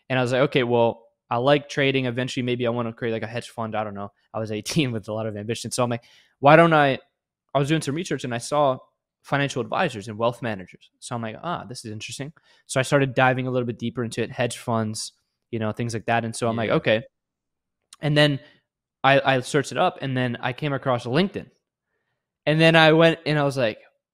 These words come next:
Speaker 1: I typed in financial advisor in the search on LinkedIn, and I seen, like, two hundred fifty thousand or something like that. And I was like, or a million or whatever it was.
Speaker 2: Wow.
Speaker 1: And I was like, I was like, "Whoa,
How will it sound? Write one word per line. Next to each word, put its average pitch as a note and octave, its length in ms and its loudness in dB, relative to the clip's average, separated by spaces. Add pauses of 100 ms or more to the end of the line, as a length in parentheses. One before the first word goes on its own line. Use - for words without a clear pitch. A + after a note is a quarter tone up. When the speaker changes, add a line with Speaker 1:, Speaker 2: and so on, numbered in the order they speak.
(280)
Speaker 1:
I C3 80 0
typed C#3+ 340 -2
in B2+ 80 -2
financial B2 400 -4
advisor A2+ 680 -4
in A2+ 140 -10
the A2 60 -12
search C3+ 400 -6
on A2+ 120 -10
LinkedIn, - 400 -14
and A#2 120 -10
I A#2 60 -6
seen, C3+ 260 -8
like, A2 220 -4 (680)
two E3 140 -2
hundred C3 260 -2
fifty A#2 220 -12
thousand G2+ 480 -10
or A2+ 40 -20
something - 280 -20
like - 100 -20
that. - 160 -20 (280)
And C3 100 -6
I C3 100 -2
was A2+ 120 -6
like, G2 180 -6 (380)
or B2+ 180 0
a G#2 60 -4
million A#2+ 440 -2
or G2+ 40 -10
whatever A2 260 -2
it F#2+ 80 -10
was. G2 280 -10
Speaker 2:
Wow. G2+ 340 -14
Speaker 1:
And C3+ 100 2
I B2+ 40 2
was A#2+ 100 0
like, G#2+ 160 -2 (100)
I B2 80 -2
was A#2 100 -2
like, G2+ 160 -6 (760)
"Whoa, B2 360 -2